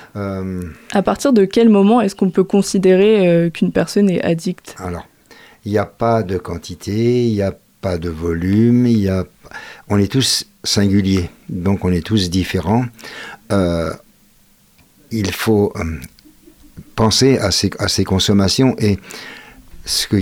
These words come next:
Speaker 1: ce qui est dit un petit peu de façon, euh, littéraire, c'est lorsqu'on a perdu sa liberté par rapport à un produit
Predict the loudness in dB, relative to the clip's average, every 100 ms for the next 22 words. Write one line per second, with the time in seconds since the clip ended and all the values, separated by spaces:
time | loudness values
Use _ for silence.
0 | -2 -6 -2 2 2 4 4 4 4 0
1 | -4 -8 -2 -2 -2 -4 -4 -4 -2 -2
2 | -2 -4 -6 -6 -6 0 2 2 2 0
3 | -4 -14 -16 -16 -8 -2 2 2 2 2
4 | 2 2 0 0 0 0 4 4 2 2
5 | 0 2 2 2 0 0 0 2 0 0
6 | 0 0 2 0 0 0 0 2 2 0
7 | -2 -12